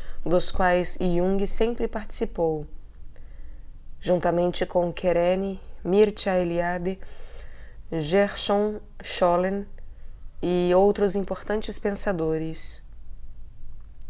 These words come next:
Em seus belos jardins, o visitante encontrará um pilar misterioso, esculpido por Olga, Olga Frebe Kaptein, possuidora da vila e fundadora dos eventos.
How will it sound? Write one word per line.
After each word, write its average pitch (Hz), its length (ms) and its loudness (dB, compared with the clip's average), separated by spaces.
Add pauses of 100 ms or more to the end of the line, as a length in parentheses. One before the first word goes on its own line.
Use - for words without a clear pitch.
(220)
Em 160 100 0
seus 160 260 2
belos 165 280 4
jardins, 175 720 0 (340)
o 160 120 2
visitante 170 520 2
encontrará 190 600 0
um 190 120 -4
pilar 190 320 -4
misterioso, 160 800 -2 (360)
esculpido 247 560 2
por 208 180 2
Olga, 202 420 4
Olga 214 560 2
Frebe 202 580 0 (120)
Kaptein, 151 680 -4 (680)
possuidora 175 580 4
da 147 140 2
vila 185 460 0 (400)
e 156 80 -4
fundadora 185 520 6
dos 151 220 0
eventos. 147 720 -4